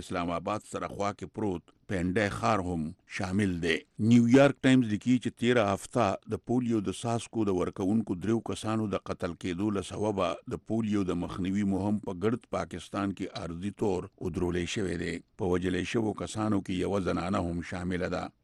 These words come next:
د ټیکو لګولو او د څاڅکو ورکولو مهم د خالي په ورځ ختم شوی دی. پاکستان کې دریو کروړو او یو لکو ماشومانو ته د پولیو څاڅکي ورکړی شوي دي، هر کله چې هدف درې کروړه نوي لکه ماشومان مقرر کړی شوي وو.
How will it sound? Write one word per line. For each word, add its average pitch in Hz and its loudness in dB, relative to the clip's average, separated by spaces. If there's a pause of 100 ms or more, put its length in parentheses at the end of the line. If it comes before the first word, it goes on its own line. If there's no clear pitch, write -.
(180)
د 101 0
ټیکو 113 2
لګولو 123 6 (160)
او 117 -2
د 95 -4
څاڅکو 120 -2
ورکولو 104 0
مهم 98 0
د 95 -4
خالي 92 -6
په 87 -4
ورځ 104 -6
ختم 98 -6
شوی 95 -4
دی. 92 -6 (260)
پاکستان 107 0
کې 110 -2
دریو 107 -2 (140)
کروړو 107 -2 (180)
او 87 -6
یو 107 0 (120)
لکو 95 -6
ماشومانو 92 -4
ته 95 -4 (320)
د 85 -6 (120)
پولیو 101 -2
څاڅکي 98 -8
ورکړی 85 -8
شوي 90 -4
دي، 85 -6 (240)
هر 110 0
کله 101 -2
چې 104 -4 (120)
هدف 95 -2 (300)
درې 110 0 (100)
کروړه 104 -2
نوي 95 2
لکه 104 0
ماشومان 98 -2 (220)
مقرر 90 -4
کړی 90 -4
شوي 90 -2
وو. 85 -2